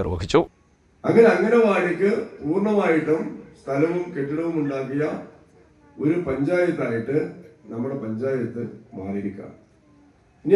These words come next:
Speaker 2: അത് മാത്രമല്ല, അടിസ്ഥാന സൗകര്യങ്ങളെല്ലാം കൊടുത്തു. അവിടെ വന്നതിന് ശേഷം പാത്രങ്ങൾ, അതേപോലെ നെറ്റ് സീലിംഗ് കാർപ്പറ്റിന്റെ ഫലമായിട്ട് നമ്മൾ ഇൻഡക്ഷൻ കുക്കർ അടക്കമുള്ള കുക്കേഴ്സ് ഇല്ലേ, അവിടെ ബെഡ്,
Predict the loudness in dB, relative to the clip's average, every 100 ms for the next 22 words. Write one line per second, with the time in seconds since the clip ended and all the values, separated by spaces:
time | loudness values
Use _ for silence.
0 | 8 6 4 2 0 -2 -6 -12 -6 -4
1 | 0 0 2 0 0 2 2 2 2 2
2 | 0 -2 -6 -16 -20 _ _ _ _ _
3 | _ _ _ _ _ -4 -2 0 0 0
4 | 0 0 0 0 -2 -2 -2 0 0 0
5 | 0 -2 -6 -18 -20 -20 -20 -20 _ _
6 | _ -8 -2 0 0 0 2 2 0 -4
7 | -6 -4 -6 -6 -6 -6 -4 -4 -2 -2
8 | -2 0 0 0 -2 -2 -4 -4 -4 -6
9 | -8 -10 -10 -8 -8 -8 -8 -8 -8 -10
10 | -10 -6 -6 -6 -6 -6 -6 -16 -20 -20
11 | -20 -20 -20 -20 -20 -4 4 6 6 6
12 | 4 6